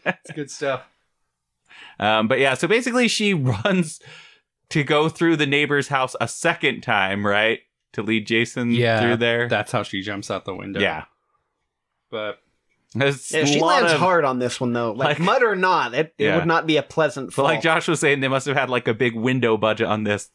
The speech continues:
Speaker 2: 'cause so many times people
Speaker 3: Oh my,
Speaker 2: go flying
Speaker 3: they
Speaker 2: through windows.
Speaker 3: break, like, twelve windows in this.
Speaker 1: <laughs> I mean, it's not the same kind of, uh, breaking glass that happens in a Jackie Chan film, but it's pretty
Speaker 3: True.
Speaker 1: close.
Speaker 3: Yeah, it's getting up there.
Speaker 1: <laughs> Yeah. But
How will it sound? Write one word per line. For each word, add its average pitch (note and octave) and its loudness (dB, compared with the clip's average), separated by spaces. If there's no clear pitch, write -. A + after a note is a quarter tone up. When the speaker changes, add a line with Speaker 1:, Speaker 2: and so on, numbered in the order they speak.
Speaker 2:
'cause - -4
so D3+ 2
many B2+ 2
times A#2 -2
people A3+ 2
Speaker 3:
Oh C4+ 2
my, B3 2
Speaker 2:
go A#3+ -2
flying A#2 2
Speaker 3:
they - -4
Speaker 2:
through A2+ 0
windows. A3 4
Speaker 3:
break, - -6
like, G3+ -2
twelve G#3+ 2
windows G#3 2
in F3 2
this. - -2
Speaker 1:
<laughs> - -20
I C#3+ -2
mean, F3 2
it's F3+ -2
not A3 2
the - -6
same F#3 0
kind F3 0
of, C3+ -2
uh, B2 2
breaking B2+ -2
glass B2 0
that G#2+ -10
happens A#2 -2
in G#2+ -4
a F#2 -4
Jackie B2 -2
Chan C3 -2
film, F#2 -4
but G#2 -2
it's C#3 -2
pretty F#3+ 0
Speaker 3:
True. C3 2
Speaker 1:
close. F#2+ -2
Speaker 3:
Yeah, D#3 2
it's A3+ 0
getting C#4 -4
up B3 0
there. A#2+ -2
Speaker 1:
<laughs> - -16
Yeah. E3 0
But C#3 0